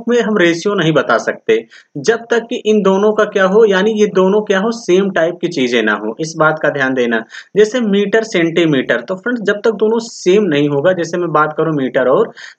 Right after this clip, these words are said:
centimeter की, तो फ्रेंड्स, जब तक दोनों same type की चीजें नहीं होंगी, तब तक हम रेशियो नहीं बता सकते, Clear है?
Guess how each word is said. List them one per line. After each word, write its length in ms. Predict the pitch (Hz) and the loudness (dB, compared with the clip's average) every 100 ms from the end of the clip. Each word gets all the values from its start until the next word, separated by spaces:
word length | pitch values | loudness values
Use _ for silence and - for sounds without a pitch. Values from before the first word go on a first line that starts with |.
| - | -6
centimeter 760 | - 170 185 190 151 127 123 | -2 0 2 2 2 0 -2
की, 140 | 117 147 | -2 -6
तो 100 | 202 | -4
फ्रेंड्स, 260 | 247 247 | -2 0
जब 140 | 220 220 | 0 0
तक 120 | 240 202 | -2 0
दोनों 240 | 214 233 | 0 0
same 360 | 226 - 208 226 | -4 -2 0 0
type 280 | 214 190 190 | 0 -2 -4
की 60 | 196 | -6
चीजें 300 | 180 175 180 | -2 -2 0
नहीं 260 | 143 147 185 | 0 0 0
होंगी, 280 | 185 196 | 0 0
तब 180 | 202 143 - | 0 -4 -4
तक 140 | 160 | -4
हम 80 | 151 | -2
रेशियो 440 | 127 120 117 190 254 - - - | -2 -4 -2 -2 -2 -6 -20 -4
नहीं 240 | 131 123 131 | -2 0 0
बता 240 | 113 110 | 0 0
सकते, 400 | 101 104 - 107 | -4 -6 -6 -6
Clear 440 | 104 _ - 160 190 | -6 _ 0 2 2
है? 140 | 190 | -2